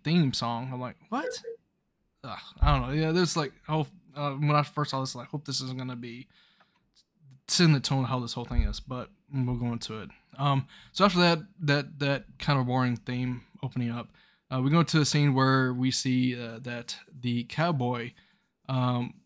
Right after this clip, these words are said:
which is, uh, Brandon Heat, is sitting in a chair with blood capsules around him. Uh, it was, this scene was kinda odd, 'cause it almost thought he was a vampire, almost. Because he, he was sit-, literally, like, sitting in this chair, the silver steel chair, didn't move, kinda like this, if you see me, uh,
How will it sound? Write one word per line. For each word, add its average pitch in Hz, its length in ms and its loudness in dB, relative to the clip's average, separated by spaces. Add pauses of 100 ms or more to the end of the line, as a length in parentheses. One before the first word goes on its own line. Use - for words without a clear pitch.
which 139 240 -2
is, 127 200 0
uh, 117 180 -2
Brandon 139 340 -2
Heat, 127 240 0
is 123 100 -8
sitting 170 220 2
in 147 80 0
a 131 80 -4
chair 131 500 -2 (300)
with 131 220 -2
blood 143 340 -2
capsules 120 400 -6
around 120 300 -4
him. 113 180 -12 (440)
Uh, 135 460 2 (200)
it 147 60 -2
was, 147 160 0
this 208 200 2
scene 302 120 4
was 185 120 6
kinda 147 240 2
odd, 120 380 -6
'cause 139 180 0
it 147 80 -8 (120)
almost 208 280 4
thought 180 200 2
he 143 80 4
was 143 100 4
a 131 60 0
vampire, 117 600 -6 (160)
almost. 123 480 -12 (440)
Because 147 360 2
he, 160 160 2
he 147 100 2
was 180 100 4
sit-, 196 200 0
literally, 202 220 4
like, 143 160 -2
sitting 180 220 0
in 147 80 2
this 151 140 0
chair, 123 300 -6
the 127 100 -14
silver 180 540 0
steel 147 300 -2
chair, 117 400 -8 (320)
didn't 190 220 4
move, 139 320 2
kinda 160 220 -4
like 160 140 -8
this, 143 440 -6
if 143 140 -18
you 139 100 -6
see 147 180 -8
me, 139 180 -6
uh, 135 100 -8